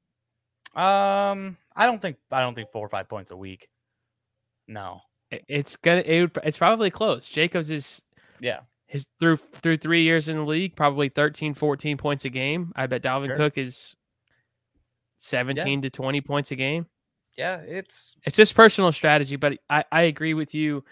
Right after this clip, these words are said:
Speaker 2: So far, we've been saying
Speaker 1: Yeah.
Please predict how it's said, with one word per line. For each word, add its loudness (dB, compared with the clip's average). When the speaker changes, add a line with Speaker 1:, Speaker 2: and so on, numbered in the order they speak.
Speaker 2:
So 6
far, 6
we've -6
been 0
saying -6
Speaker 1:
Yeah. -4